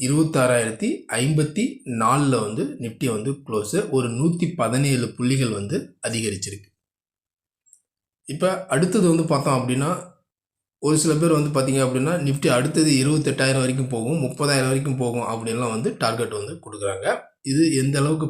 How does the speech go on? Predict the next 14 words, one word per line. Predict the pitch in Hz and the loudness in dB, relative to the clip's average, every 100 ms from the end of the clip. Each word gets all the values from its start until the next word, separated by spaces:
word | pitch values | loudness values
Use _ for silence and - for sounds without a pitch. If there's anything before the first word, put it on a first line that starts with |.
| 123 | -2
பாசிபிள் | 123 147 131 117 | -2 0 -2 -2
என்ன | 120 113 | -2 -4
அப்படிங்கிறத | 107 110 104 104 | -4 -6 -4 -4
நம்ம | 101 110 254 - | -6 -6 -8 -8
பொறுத்திருந்து | 120 113 107 107 143 - | -8 -8 -10 -10 -10 -8
பார்க்கலாம். | 98 92 104 247 - _ _ _ _ - 156 | -8 -6 -4 -4 -6 _ _ _ _ -2 4
இருந்தாலும் | 208 196 180 214 - 147 | 6 6 6 2 -2 0
இந்த | 175 185 175 - 180 | 2 4 2 2 4
க்ளோசிங் | 180 190 180 147 | 6 6 4 4
லெவல் | 127 120 127 | 2 -2 0
இருபத்தாறாயிரத்துக்கு | 143 180 175 151 151 165 165 135 131 | 4 4 4 4 4 2 0 0 2
மேல | 147 160 - | 2 2 0
க்ளோஸ் | 143 143 143 | 0 2 0
வச்சிருக்கு. | 113 110 104 190 | -4 -6 -4 0